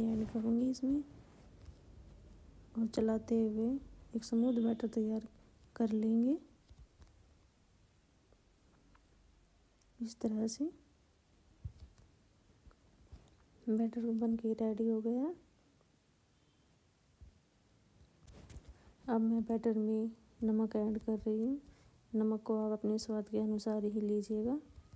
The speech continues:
फिर से अच्छी तरह से मिला लेंगे, अच्छे से चलाते हुए मिला लेंगे। अब इसमें मैं हाफ चम्मच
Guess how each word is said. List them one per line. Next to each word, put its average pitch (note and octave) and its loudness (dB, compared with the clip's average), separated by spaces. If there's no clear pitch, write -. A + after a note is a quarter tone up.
फिर A3 -2
से A3 -2
अच्छी G#3+ -4
तरह G#3+ 0
से G#3+ -2
मिला G#3 4
लेंगे, G#3+ 0
अच्छे A3+ -2
से A3+ 0
चलाते G#3+ -2
हुए G#3+ 0
मिला G#3 0
लेंगे। A3 -2
अब G#3+ 0
इसमें A3 0
मैं A3 2
हाफ A3+ -2
चम्मच G#3+ 0